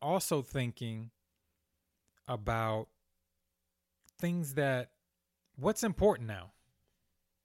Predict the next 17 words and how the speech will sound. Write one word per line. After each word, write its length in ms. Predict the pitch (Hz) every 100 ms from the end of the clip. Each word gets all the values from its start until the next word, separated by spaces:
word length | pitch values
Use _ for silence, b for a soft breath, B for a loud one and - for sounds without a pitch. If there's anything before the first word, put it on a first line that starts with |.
| _ _ _ _ _ _ _ _ _ _
You 140 | 143
know, 140 | 135 127
I 140 | 135
don't 200 | 160 180
know 220 | 170 170
if 160 | 147 -
you're 80 | 156
still 300 | - 165 151
going 200 | 151 147
in 80 |
this, 300 | 143 143 - -
into 300 | 151 147 160
stores. 340 | 147 160 151 135
There 140 | 127
are 40 |
some 220 | 123 147 143
people, 540 | 143 135 139 139 135